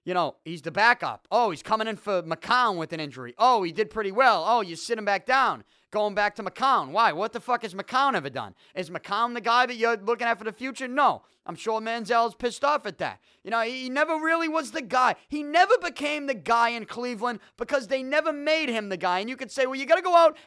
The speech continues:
and win that job." I, I, I, I don't, put it this way.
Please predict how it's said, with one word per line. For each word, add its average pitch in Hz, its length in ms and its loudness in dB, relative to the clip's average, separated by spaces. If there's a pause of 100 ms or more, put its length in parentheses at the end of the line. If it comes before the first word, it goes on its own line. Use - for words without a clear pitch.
and 277 180 -2
win 359 240 0
that 226 220 2
job." 202 460 2 (400)
I, 240 100 -4 (1000)
I, - 60 -14 (120)
I, - 80 -16 (300)
I 311 100 4
don't, 370 300 0
put 359 140 2
it 370 60 -6
this 370 160 -2
way. 185 220 -2